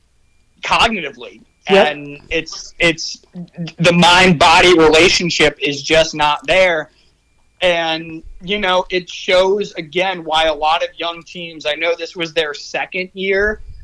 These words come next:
Speaker 1: in the Final Four and national championship, but it goes to show why a lot of young teams don't win it. Because
Speaker 2: Yep.
Speaker 1: they, those mental components of college basketball,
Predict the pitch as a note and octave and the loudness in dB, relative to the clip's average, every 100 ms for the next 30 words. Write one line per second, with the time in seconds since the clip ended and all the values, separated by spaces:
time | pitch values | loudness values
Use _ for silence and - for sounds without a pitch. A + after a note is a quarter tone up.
0 | _ _ _ _ _ - G#3+ G#3 G3 F#3 | _ _ _ _ _ -4 -2 0 -2 0
1 | A3 G#3 G#3 G#3 G#3 G#3 G3+ G#3 G#3 G#3 | 2 4 0 -2 -2 0 -2 -4 -6 -6
2 | G#3 - A3+ G#3+ G3 A#3 A3+ E3 - - | -14 -8 -8 -8 -6 -6 -4 -4 -4 -6
3 | - _ _ F#3+ F3+ G3 A3+ A#3+ - G3+ | -20 _ _ -4 0 0 0 -2 0 2
4 | G3 F#3+ E3 E3 G3 D3+ D3+ F3+ - C#3+ | 4 2 2 -2 -4 -8 -8 -8 -14 -14
5 | C3+ D3+ - - D3+ D3 D#3+ D#3 B3+ A3+ | -12 -14 -16 -2 2 2 -2 -2 -2 -4
6 | _ _ - E3+ E3+ D#3 C#3+ C#3+ E3 E3+ | _ _ -6 0 4 2 0 2 4 4
7 | - _ _ - G3 B3 F3+ E3+ E3+ F3+ | 0 _ _ 0 2 2 -4 -8 -6 -6
8 | G#3 G#3+ G#3+ F#3+ - F3 E3+ F#3+ F#3 D#3+ | -6 -10 -10 -14 -4 -4 -2 -6 -6 -10
9 | - D3+ D#3+ D#3+ C#3 B2+ C3+ - D3+ D#3 | -4 0 0 0 -4 -8 -8 -12 -4 0
10 | D#3+ D#3 | 0 0